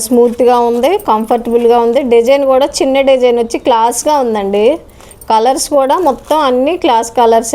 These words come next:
అండి. జాబ్ హోల్డర్స్ కూడా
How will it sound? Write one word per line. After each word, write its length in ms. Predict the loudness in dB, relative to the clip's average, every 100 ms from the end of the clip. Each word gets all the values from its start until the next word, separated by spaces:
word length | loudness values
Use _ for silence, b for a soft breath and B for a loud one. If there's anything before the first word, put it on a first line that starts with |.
| 0
అండి. 240 | 2 0 -2 -8 -20 -20 -20 -20 -20 -20 -20 -20 -20 -20 -20 -20 -20 -20 -20 -20 -20 -20 -6 0
జాబ్ 240 | 0 2 2
హోల్డర్స్ 380 | 2 0 -2 -2
కూడా 140 | -2